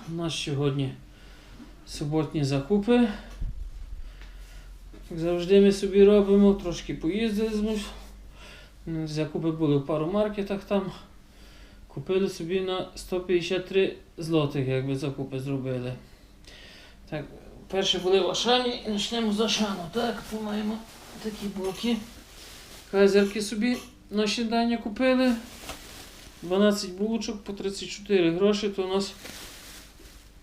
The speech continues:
чотири нуль вісім, якби вийшло. Так, відложуємо. Та й парагончик відложуємо. Наступний парагончик у нас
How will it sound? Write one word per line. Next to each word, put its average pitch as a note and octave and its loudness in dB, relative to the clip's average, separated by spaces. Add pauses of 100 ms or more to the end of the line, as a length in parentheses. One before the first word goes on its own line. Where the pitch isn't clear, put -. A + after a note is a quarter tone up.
(180)
чотири G3+ 6
нуль G#3+ 4
вісім, E3+ 4
якби E3 0
вийшло. E3 4 (400)
Так, F3 -6 (260)
відложуємо. G#3 4 (1800)
Та D3+ -6
й D#3 -4
парагончик D#3+ -2
відложуємо. C3+ 2
Наступний G#3 -2
парагончик G3 2
у - 0
нас G3 2